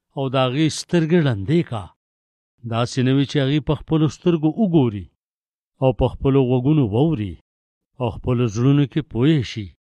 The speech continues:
او زما طرف ته شفا دپاره راتاو شي. ما ترې نه تپوس وکړو، "ای مالکه خدایه، دا به تر کومې پورې وي؟"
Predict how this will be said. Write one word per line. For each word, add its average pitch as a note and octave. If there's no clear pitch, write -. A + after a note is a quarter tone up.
او B2
زما G#2
طرف A2+
ته -
شفا A#2+
دپاره C3+
راتاو A#2+
شي. G#2+
ما D3+
ترې E3+
نه G3
تپوس F#3
وکړو، G2
"ای D3
مالکه G#2+
خدایه، A#2+
دا A2
به F3+
تر D#3
کومې B3+
پورې C3+
وي؟" F#2+